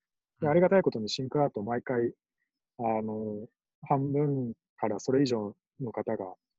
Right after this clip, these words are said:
Speaker 2: えー、あの、初めてという方が多くて、哲学対話を初めて参加するきっかけ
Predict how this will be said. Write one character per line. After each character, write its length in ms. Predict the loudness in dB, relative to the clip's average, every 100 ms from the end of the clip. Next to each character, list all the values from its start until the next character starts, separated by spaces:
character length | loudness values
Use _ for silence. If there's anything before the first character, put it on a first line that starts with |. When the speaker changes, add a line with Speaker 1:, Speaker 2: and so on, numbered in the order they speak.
| _ _ _ _
Speaker 2:
え 40 | -12 -12 -16 _ _ _ _ _ _ _ _ _ -14
ー、 40 | -12
あ 40 |
の、 60 | -10
初 180 | -8
め 80 | -8
て 140 | -8 -8
と 100 | -8
い 40 |
う 20 |
方 220 | -8 -8
が 120 | -10 -14 -12
多 120 | -10
く 120 | -10 -12
て、 140 | -14 _ _ _ _ _ _ _ _ _ _ -6
哲 200 | -2 2
学 160 | 0 2
対 200 | 2 4
話 260 | 0 -6 -10
を 80 | -8
初 160 | -4
め 80 | -4
て 60 | -4
参 160 | -8
加 100 | -10
す 100 | -12
る 60 | -12
き 100 | -14
っ 40 |
か 120 | -8 -6
け 240 | -6